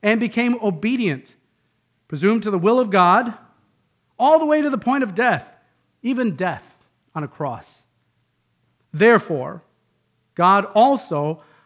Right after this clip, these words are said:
highly exalted Jesus and gave him the name that is above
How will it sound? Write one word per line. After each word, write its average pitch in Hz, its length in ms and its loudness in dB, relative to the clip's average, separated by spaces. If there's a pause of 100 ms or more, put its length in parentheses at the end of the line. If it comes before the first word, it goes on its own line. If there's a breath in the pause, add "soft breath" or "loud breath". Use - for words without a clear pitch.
highly 277 640 0
exalted 196 540 0
Jesus 135 420 -8
and 170 140 -6
gave 226 260 0
him 240 260 0
the 247 100 -4
name 277 340 -4
that 269 140 -4
is 214 100 -8
above 233 400 0